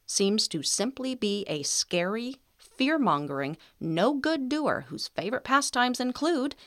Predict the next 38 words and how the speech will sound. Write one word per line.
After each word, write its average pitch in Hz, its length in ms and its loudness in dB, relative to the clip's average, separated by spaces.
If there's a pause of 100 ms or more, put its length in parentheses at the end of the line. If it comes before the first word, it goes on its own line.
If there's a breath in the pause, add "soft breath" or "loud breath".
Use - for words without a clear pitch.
(160 loud breath)
picking 151 340 -6
on 202 160 0
small 214 300 2
innocent 233 340 -2
children, 302 380 2 (300 loud breath)
choking 185 440 0
the 202 80 -2
daylights 226 460 2
out 240 100 4
of 247 100 -2
people, 254 380 2 (200 loud breath)
and 294 180 4
showing 208 360 2
up 185 220 0 (240)
in 277 160 4
my 269 140 2
TikTok 156 500 -6
videos. 156 540 -2 (680)
Well 220 380 4
renowned 226 520 4
for 185 240 0
his 220 200 -4
ability 208 460 0
to - 240 -6
pop - 340 0
up 311 240 -2
when 170 140 0
you 156 100 -2
least 247 300 0
expect 247 400 0
him 196 240 0 (220)
and 240 560 0
overstaying 156 580 -2
his 151 220 -6
welcome, 160 440 -2 (220)
he 269 260 -4
is 190 200 -6
one 202 300 -2